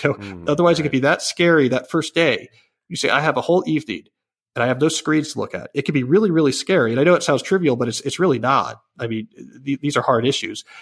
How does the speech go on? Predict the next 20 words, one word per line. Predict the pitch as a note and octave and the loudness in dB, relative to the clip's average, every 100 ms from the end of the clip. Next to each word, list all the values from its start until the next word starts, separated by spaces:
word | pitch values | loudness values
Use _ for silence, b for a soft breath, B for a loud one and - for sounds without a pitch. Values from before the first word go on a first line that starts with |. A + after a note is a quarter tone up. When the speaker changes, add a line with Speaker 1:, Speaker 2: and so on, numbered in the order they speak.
| B B _ | B B _
Speaker 1:
And | C#3 C3 | -4 0
so | - C3 A#2+ A#2+ - _ _ _ _ _ _ | 4 4 4 0 -8 _ _ _ _ _ _
it's | C#3+ C3 | -4 -2
really | D#3+ A3 F3+ | 2 4 4
important | - F3 E3+ | 2 2 2
to | C3 | -2
figure | - C3 B2 | -2 0 2
out | A#2 | 0
what | B2 B2 - | -2 -4 -4
you | |
want | A#2 A2 | -4 -4
to | G#2 | -4
do, | A2 G#2 E2+ - B B B B _ | -6 -6 -8 -16 B B B B _
because | - C#3 | -4 0
these | F3+ F3+ | 2 0
screens | - F3+ | 2 2
have | D#3+ | 2
been | C3+ | -2
filling | A#2 - - D#3+ D#3+ C3 | -2 -4 2 4 4 2
in | A#2 C#3 F3 - | 0 0 0 -4